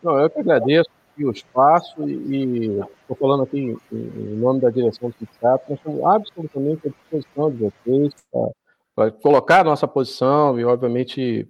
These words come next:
poder tá informando melhor aí, é,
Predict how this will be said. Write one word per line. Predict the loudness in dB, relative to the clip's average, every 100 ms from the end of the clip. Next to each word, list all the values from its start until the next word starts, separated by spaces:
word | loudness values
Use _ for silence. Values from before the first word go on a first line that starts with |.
| -2
poder | -2 2 2 2 0
tá | 0 2 0
informando | -2 -2 -2 0 -2
melhor | 0 0 2 2 2
aí, | 0 -4 -4 -6 _ _ _ _
é, | -2 0 2 0 -2 -6 -12